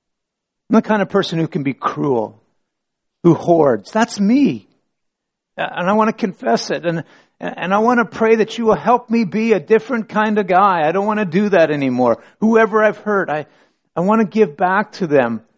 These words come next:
I want to make it right. I want to lay the burden of my guilt in the one place where it really belongs, right at the foot of the cross where it can be healed and I can receive mercy and then I start again." That's,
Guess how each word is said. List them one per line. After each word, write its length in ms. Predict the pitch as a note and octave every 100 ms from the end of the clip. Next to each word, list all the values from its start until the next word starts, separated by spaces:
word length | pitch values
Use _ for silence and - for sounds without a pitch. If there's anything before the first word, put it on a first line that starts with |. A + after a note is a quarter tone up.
| -
I 60 |
want 140 | F3+ G#3
to 40 |
make 160 | G3+ G3+
it 60 |
right. 500 | F3+ D#3 E3 D#3+ D3 - _ _ _ _ _ -
I 60 |
want 160 | E3+ G3+
to 60 | G3+
lay 320 | F#3 A3 A#3
the 140 | G3
burden 520 | C3+ F#3 A3 A3+ G#3+
of 120 | F#3+ C#3+
my 220 | G3+ G3
guilt 360 | D3+ G3 G3
in 80 | F#3+
the 80 | D#3+
one 460 | C#3+ D#3+ A#3 C#4 A#3+
place 560 | - F#3 D3+ D#3+ -
where 180 | D#3+ D3+
it 60 | D#3+
really 380 | D3+ A3+ A3+
belongs, 460 | G3 E3+ E3 D3 B2+
right 240 | E3 A#3
at 100 | A#3
the 80 | F#3+
foot 220 | - G#3
of 80 | F3+
the 80 | E3
cross 560 | - - F3 D#3+ A3+ - - _ -
where 200 | F3+ E3+
it 100 | E3+
can 160 | E3
be 120 | D3+
healed 440 | C#3+ - G#3+ F3+ D3+
and 100 | C#3+
I 60 |
can 180 | C#3 D3+
receive 340 | C#3+ - F3 C3+
mercy 540 | C#3+ D3+ - - A#2+
and 120 | A2+
then 120 | A#2
I 80 | A#2+
start 420 | A2+ - A#2+ A2
again." 400 | B2 - F#2+ F2+ - _ _ _ _ _ _ -
That's, 380 | C#3 - -